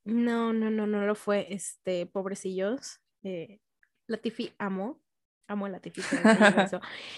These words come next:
Speaker 1: Eh, siento, hermana, que esta clasificación fue como de las más inéditas de toda la temporada. O sea, después de, obviamente, Russell entrando a Q uno en Spa. <laughs> Spa.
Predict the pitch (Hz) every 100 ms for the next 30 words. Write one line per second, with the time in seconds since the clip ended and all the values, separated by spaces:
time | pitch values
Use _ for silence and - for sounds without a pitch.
0 | - 214 202 202 - - 269 277 330 330
1 | 277 226 226 196 190 233 233 208 - 202
2 | 185 185 - 175 202 202 233 - _ _
3 | 220 214 214 277 277 208 _ - 208 196
4 | 180 196 190 190 214 208 196 202 202 175
5 | 180 180 160 170 165 170 156 - - _
6 | _ _ - 202 202 202 226 220 240 -
7 | 208 202 196 190 185 185 190 175 170 175
8 | 175 170 170 175 170 170 165 165 165 -
9 | 175 - - - 165 185 233 214 - -
10 | - 196 - 196 180 -